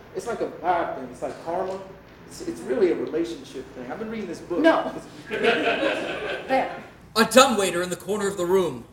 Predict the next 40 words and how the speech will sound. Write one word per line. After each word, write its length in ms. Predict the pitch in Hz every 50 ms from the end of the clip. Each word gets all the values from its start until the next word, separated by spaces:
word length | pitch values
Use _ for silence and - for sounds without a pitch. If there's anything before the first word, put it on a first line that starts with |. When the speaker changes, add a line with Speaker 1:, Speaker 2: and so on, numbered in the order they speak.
| - - - - -
Speaker 3:
The 80 | 175 165
door 480 | 143 - 175 180 196 214 220 226 208
is 160 | 196 - - - - - -
ever 300 | 220 226 226 196 208 196
so 240 | - - 196 170 151
slightly 540 | - - - 175 185 196 196 202 226 226 -
open. 360 | 165 147 - - 127 117 113 - - - - - -
Petunia 400 | 208 220 - 226 262 262 254 233
pulls 300 | 240 - 226 247 233 -
it 120 | 233 233 -
back, 380 | 220 226 - - - - - - - -
and 240 | 202 208 214 196 -
the 100 | 233 220
rest 240 | 311 302 - - 262
of 80 | 220
it 140 | 220 220 -
gives 260 | 226 254 220 175 202
way, 260 | 208 233 214 190 175
and 80 | 170 -
she 140 | - - 180
peers 460 | - - 214 220 220 220 214 - 190
in. 260 | 180 156 131 120 110 - - - - - - - - - - - - - - - - - - - - - - - - - - -
Speaker 2:
It's 160 | 494 587 - -
empty, 460 | - 330 427 466 - - 269 226 208 -
but 380 | 262 269 247 226 - - - -
Speaker 3:
She 200 | - - 233 226
crawls 500 | - - 214 254 269 269 262 240 - 220
inside. 540 | 196 - - - - 180 180 175 160 147 - - - - - -
Speaker 1:
Whoa, 260 | - 311 339 349 359
whoa, 140 | 359 359 -
whoa, 140 | 240 294 349 240
what 180 | 285 381 381
are 40 | 381
you 140 | 392 349 - -
doing? 340 | 381 427 440 392 - -
Don't 280 | - 320 392 - - -
do 120 | - 277 254 -
that. 340 | 185 208 277 359 415 403 - 427
Speaker 2:
It's 300 | 415 403 - - - - - -
fine. 840 | - 233 240 233 233 233 233 226 226 226 226 226 226 220 285 302 294